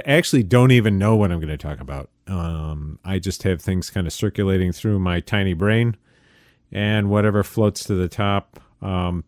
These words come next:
that's what I talk about. It's like one of those little, oh, what did they call them? Magic eight ball. You know, you'd shake it up and you look in the little window and something would float to the top. It's full of water. It's got a little,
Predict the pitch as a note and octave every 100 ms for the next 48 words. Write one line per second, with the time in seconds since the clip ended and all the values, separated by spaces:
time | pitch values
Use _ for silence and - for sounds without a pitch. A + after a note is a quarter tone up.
0 | - F#2 F2 F#2 F2 E2+ E2+ E2+ D#2 D#2
1 | D#2+ F2+ E2 F2 E2+ D#2+ D#2+ D#2+ D2+ -
2 | _ _ _ _ _ - F2 F2 E2 E2+
3 | F2 F2 E2+ E2 F2 E2+ D#2+ E2+ C#3 C3+
4 | D3 A2 B2 - G#2 F2 C#2 A#1+ - _
5 | _ _ E2+ F2+ F#2 G2+ F#2 F2+ F2+ D#2
6 | - _ _ _ - A2 A#2 B2 A#2+ A#2+
7 | - D#2+ D2 C#2+ _ - D#2+ G#2+ A#2 A2
8 | A2+ G#2+ A2 A2 G#2+ G#2+ G2 F2+ - G2
9 | G#2 F#2 F2 D2+ - F#2+ G#2+ F#2 E2+ D#2
10 | F2 D#2+ - - - D2+ D2 D#2+ F2+ F#2
11 | F2+ E2+ - - D2+ D#2 D2+ D2+ F#2+